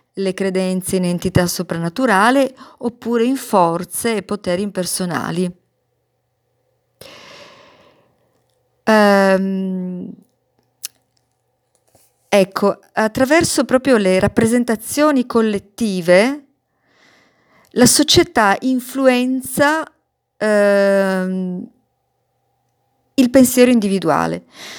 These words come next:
Quindi la stessa logica non è una facoltà astratta. Ehm, ecco,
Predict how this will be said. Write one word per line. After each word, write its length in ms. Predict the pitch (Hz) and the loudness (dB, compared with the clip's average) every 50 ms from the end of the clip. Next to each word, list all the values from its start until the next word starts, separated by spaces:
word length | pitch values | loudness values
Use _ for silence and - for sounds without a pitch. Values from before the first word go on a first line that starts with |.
| - - - - _ | -20 -20 -20 -18 _
Quindi 280 | - 311 302 277 240 233 | 2 4 4 6 6 6
la 120 | 233 233 | 6 4
stessa 360 | 240 - - 359 349 - 277 | 4 4 2 0 2 2 4
logica 400 | 254 277 285 247 262 - - 240 | 4 4 4 2 0 -4 -4 -2
non 200 | 233 233 240 247 | -2 0 0 0
è 60 | 294 | 0
una 160 | 294 254 220 208 | 0 0 -2 -2
facoltà 580 | - - 208 - - 196 180 185 - 220 - | -4 -6 -8 -6 -6 -6 -6 -4 -4 -4 -4
astratta. 1300 | - 208 208 - - - - - 185 170 147 160 156 - _ _ _ _ _ _ - 170 160 156 165 165 _ _ _ _ _ _ _ _ _ _ _ _ _ _ _ _ _ _ _ _ - - - - - - - - - - - - _ _ _ - | -4 -4 -4 -4 -4 -6 -4 -4 -4 -2 -2 -4 -8 -16 _ _ _ _ _ _ -6 -4 -4 -6 -8 -14 _ _ _ _ _ _ _ _ _ _ _ _ _ _ _ _ _ _ _ _ -20 -20 -16 -16 -14 -16 -16 -18 -20 -20 -20 -20 _ _ _ 0
Ehm, 1200 | 226 226 220 208 202 202 196 196 196 196 196 196 190 190 190 185 185 185 185 180 180 180 180 180 180 - - - - - - - - - 50 50 - - - - - _ _ _ _ _ _ _ _ | 2 4 4 4 4 4 4 4 4 2 0 -2 -6 -6 -6 -6 -8 -8 -8 -8 -10 -10 -12 -14 -16 -16 -18 -18 -18 -20 -20 -20 -20 -20 -20 -20 -20 -20 -20 -20 -20 _ _ _ _ _ _ _ _
ecco, 500 | _ 208 196 190 - - - 202 185 185 | _ 2 2 2 0 0 2 2 2 0